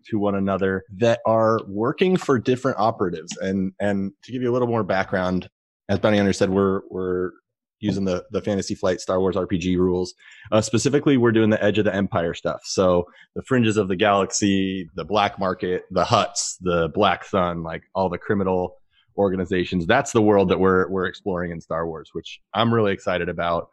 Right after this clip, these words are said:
Yeah, so we're gonna, we're, we're doing a session zero right now just to kinda get our characters established.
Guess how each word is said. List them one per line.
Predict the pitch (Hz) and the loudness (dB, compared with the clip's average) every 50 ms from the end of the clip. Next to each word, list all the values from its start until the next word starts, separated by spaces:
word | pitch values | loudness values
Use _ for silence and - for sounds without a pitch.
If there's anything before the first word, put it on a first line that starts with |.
| _ _ _ | _ _ _
Yeah, | 107 143 151 101 | 0 2 2 0
so | - - - 107 104 | 0 2 2 4 4
we're | 101 110 120 | 6 4 4
gonna, | 127 151 143 120 107 - - | 4 4 2 2 0 -2 -2
we're, | 107 117 113 110 107 - - | -2 0 2 2 0 -2 -4
we're | - 104 110 107 | -2 0 0 2
doing | 113 131 135 135 123 | 2 2 4 4 2
a | 110 | 2
session | - 131 123 117 - 123 110 | 2 2 0 2 0 -2 -2
zero | 101 110 117 120 127 127 | -2 -2 0 0 2 2
right | 120 117 117 95 | 2 0 0 0
now | 117 123 156 | 0 0 2
just | 170 139 127 - | 2 0 -2 -2
to | - 113 | -4 -2
kinda | - 120 117 110 95 | 0 2 2 2 2
get | 90 - 117 117 - - - _ _ _ _ _ _ _ _ | 2 2 2 2 2 0 -6 _ _ _ _ _ _ _ _
our | 92 90 | -6 -6
characters | - - 143 139 139 139 - 139 123 | 0 2 2 2 2 2 0 2 2
established. | 127 120 - 131 123 123 123 127 120 - - | 0 0 2 2 2 2 2 0 -2 -4 -10